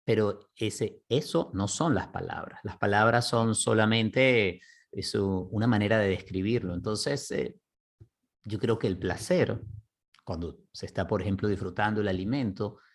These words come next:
refleja no solamente la conciencia del disfrute, pero sin-, también el gozo que habita en esa conciencia que somos todos. Y de nuevo, fíjate, me puse yo a hacer malabarismo de palabras, porque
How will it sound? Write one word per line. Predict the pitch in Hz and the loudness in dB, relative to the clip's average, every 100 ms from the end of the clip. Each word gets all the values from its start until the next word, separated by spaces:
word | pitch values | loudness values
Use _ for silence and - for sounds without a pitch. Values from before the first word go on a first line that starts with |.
| _ - | _ -4
refleja | 113 - 139 175 143 | -2 2 2 4 4
no | 110 | 4
solamente | 113 123 120 117 113 113 | 2 2 2 0 0 0
la | 98 - _ _ | 0 -2 _ _
conciencia | 104 95 131 123 127 104 | -6 -4 -2 -2 -2 -2
del | 101 87 | -2 -4
disfrute, | 92 - 151 143 131 | -8 -6 -4 -2 -4
pero | - 107 | -2 -4
sin-, | 98 104 101 | -4 -8 -10
también | - 101 110 | -8 -6 -2
el | 120 104 | -2 -2
gozo | 104 139 160 - 107 117 _ _ | 4 4 4 -2 -6 -8 _ _
que | 101 | -4
habita | 101 120 120 | -2 -2 0
en | 107 | -2
esa | 95 107 | -4 -6
conciencia | 95 92 95 92 95 | -4 -4 -4 -4 -6
que | 92 | -6
somos | - 95 90 - | -4 -4 -6 -6
todos. | 98 85 78 - _ | -4 -4 -6 -14 _
Y | 110 110 | -2 2
de | 107 | 2
nuevo, | 110 123 | 4 4
fíjate, | 131 240 170 - | 2 0 0 2
me | 104 98 | 0 2
puse | 110 131 | 2 4
yo | 123 | 4
a | |
hacer | 123 123 | 4 4
malabarismo | 123 123 113 107 123 135 127 | 6 6 8 6 4 4 4
de | 113 | 4
palabras, | - 127 185 147 104 98 | 4 4 6 6 2 -2
porque | 131 - 127 | -4 -2 -4